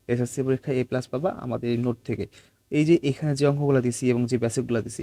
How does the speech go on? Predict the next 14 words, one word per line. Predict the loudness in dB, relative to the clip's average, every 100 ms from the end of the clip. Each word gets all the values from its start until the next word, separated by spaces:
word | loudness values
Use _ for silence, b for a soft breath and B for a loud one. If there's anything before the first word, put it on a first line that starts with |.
| -4
এখান | -4 -6
থেকে | -4 -2
কিন্তু | -4 -4 -4
অঙ্ক | -4 -6 -10
আসবে, | -12 -16 -18 _ 2
এইখান | 2 4 0
থেকে | 0 -2
অঙ্ক | -2 -4
আসবে | -8 -12 -12 -2
নির্বাচনী | 0 0 -2 -6
পরীক্ষায়। | -6 -8 -16 _ _ _
তো | 0 2
এই | 2
অঙ্কগুলো | 2 -2